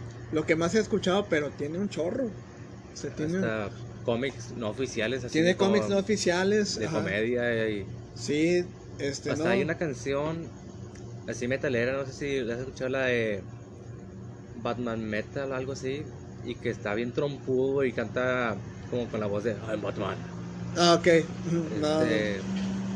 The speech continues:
Speaker 2: Pero bueno, ahorita les hablamos de eso. De hecho, mejor vamos a saltárnoslo porque quiero que sea la, la recomendación de
Speaker 1: Ah,
Speaker 2: este
Speaker 1: ok, bueno, ahí te la, ahí te la guardas. Y, pues, unos datos curiosos sobre Batman es que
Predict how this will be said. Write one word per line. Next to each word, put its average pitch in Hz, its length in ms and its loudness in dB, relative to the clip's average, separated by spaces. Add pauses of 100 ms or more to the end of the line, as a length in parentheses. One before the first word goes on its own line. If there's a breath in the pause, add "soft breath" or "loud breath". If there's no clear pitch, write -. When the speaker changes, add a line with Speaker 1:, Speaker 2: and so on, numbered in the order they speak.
(380)
Speaker 2:
Pero 113 140 0
bueno, 110 200 2
ahorita 107 380 -2
les 107 140 -2
hablamos 110 300 0
de 113 60 2
eso. 113 160 -2
De 123 120 2
hecho, 147 420 0
mejor 127 220 -2
vamos 143 180 -4
a 117 100 -10
saltárnoslo 123 460 -2
porque 110 380 -6
quiero 110 200 -2
que - 60 -12
sea 117 160 -6
la, 107 260 -4
la 110 120 -4
recomendación 104 560 -4
de 104 80 -2
Speaker 1:
Ah, 143 120 4
Speaker 2:
este 135 320 4
Speaker 1:
ok, - 80 -12
bueno, 139 260 0 (100)
ahí 135 140 2
te 156 140 2
la, 156 160 4 (120)
ahí 151 160 0
te 160 120 0
la 151 120 4
guardas. 175 440 4 (720 loud breath)
Y, 220 320 12
pues, 226 520 8 (320)
unos 202 300 12
datos 214 280 6
curiosos 180 440 2
sobre 143 280 4
Batman 175 360 4 (120)
es 160 200 4
que 190 260 6